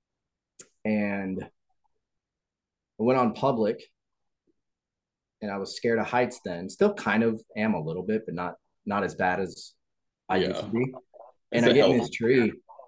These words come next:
Speaker 1: Do what?
Speaker 2: It's a healthy fear. <laughs>
Speaker 1: Yeah. Oh, yeah. Yeah, yeah, yeah. You know, preservation of life. I feel like it's a
Speaker 2: Yeah.
Speaker 1: little important. But, um,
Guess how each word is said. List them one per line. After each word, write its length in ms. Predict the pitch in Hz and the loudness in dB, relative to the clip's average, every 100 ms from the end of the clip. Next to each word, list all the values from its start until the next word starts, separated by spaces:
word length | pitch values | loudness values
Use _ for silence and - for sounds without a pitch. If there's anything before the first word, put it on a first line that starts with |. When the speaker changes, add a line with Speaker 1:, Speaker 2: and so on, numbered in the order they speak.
| _ _ | _ _
Speaker 1:
Do 160 | 107 147 | 4 8
what? 320 | 123 143 151 - _ _ _ | 8 6 2 -10 _ _ _
Speaker 2:
It's 160 | - 123 | 4 8
a 100 | 147 | 8
healthy 400 | 151 110 95 87 | 8 6 6 2
fear. 600 | - 90 82 82 - 104 | 2 0 2 0 -2 -2
<laughs> 40 | |
Speaker 1:
Yeah. 280 | 233 339 214 - | 4 6 6 6
Oh, 100 | 175 | 6
yeah. 260 | 110 - - | 6 0 -2
Yeah, 140 | 135 123 | 4 6
yeah, 220 | 107 80 | 6 2
yeah. 40 | 107 | 0
You 100 | 127 | 0
know, 260 | 92 85 _ _ _ _ | 0 -4 _ _ _ _
preservation 480 | 165 123 107 95 92 | 0 2 2 0 -4
of 80 | 90 | -4
life. 280 | 90 87 - | -4 -6 -10
I 120 | 90 78 | -10 -4
feel 120 | 90 | -4
like 100 | 85 | -4
it's 120 | - | -6
a 40 | |
Speaker 2:
Yeah. 40 | 92 | -4
Speaker 1:
little 180 | 87 87 | -2 -2
important. 400 | 80 87 98 - _ _ _ _ | -2 -2 -4 -10 _ _ _ _
But, 300 | 117 135 135 | 2 6 8
um, 460 | 127 120 110 104 | 6 6 4 2